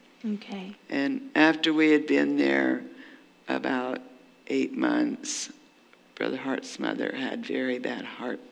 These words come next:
Speaker 2: problems, and his uncle called one day and he said, "Terry, you, you need to come home and take care of your mom."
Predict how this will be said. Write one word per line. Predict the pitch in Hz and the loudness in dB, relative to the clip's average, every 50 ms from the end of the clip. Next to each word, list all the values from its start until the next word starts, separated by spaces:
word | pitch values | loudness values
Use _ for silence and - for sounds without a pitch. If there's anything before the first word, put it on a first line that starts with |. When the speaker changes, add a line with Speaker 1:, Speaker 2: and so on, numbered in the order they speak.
| - - - | -20 -18 -12
Speaker 2:
problems, | - 147 151 151 151 139 156 151 156 160 160 160 - - - - - - - - - - - _ _ _ | -8 -6 -4 -4 -4 -4 -4 -4 -4 -4 -6 -6 -8 -12 -14 -18 -20 -20 -20 -20 -20 -20 -20 _ _ _
and | 127 127 135 | -4 -4 -4
his | 135 143 135 - - - - - - | -2 -4 -4 -4 -6 -8 -12 -10 -2
uncle | - 135 139 131 - - | 2 2 2 2 0 -6
called | 110 - - - - - - - | -6 -6 -6 -4 -2 -2 -4 -4
one | 113 123 131 123 - | -4 -4 -4 -4 -4
day | - - 123 - | -4 -6 -6 -4
and | - - - | -6 -4 -4
he | - - | -6 -6
said, | - - - - - - - | -6 -6 -6 -8 -8 -8 -6
"Terry, | - 120 110 113 110 - - - | -6 -4 -4 -2 -2 -4 -4 -6
you, | - - - - - - - | -6 -10 -12 -14 -20 -20 -6
you | - 135 139 | -4 -4 -2
need | - - 135 - - | -2 -2 -4 -4 -6
to | - | -8
come | - - - - | -8 -8 -8 -6
home | - 127 - - 117 | -6 -8 -8 -8 -8
and | - - - - | -10 -10 -10 -10
take | - - - - | -12 -12 -10 -10
care | 50 - 50 50 | -8 -6 -6 -6
of | - - | -6 -6
your | 50 52 57 | -8 -6 -6
mom." | - - 50 50 50 - - - - - | -6 -6 -6 -6 -6 -6 -6 -8 -10 -12